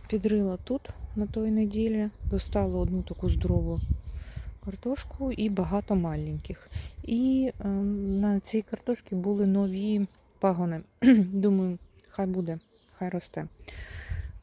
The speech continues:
Ну, коротше, а щас ходила, робила обхи-, обхід, та дивлюся, щось таке біленьке в землі. Давай розкопувати. Та й розкопала опять здорову картошку.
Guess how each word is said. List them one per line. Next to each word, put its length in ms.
Ну, 240
коротше, 480
а 40
щас 380
ходила, 420
робила 440
обхи-, 460
обхід, 400
та 60
дивлюся, 460
щось 220
таке 260
біленьке 760
в 60
землі. 440
Давай 340
розкопувати. 880
Та 100
й 40
розкопала 640
опять 280
здорову 420
картошку. 720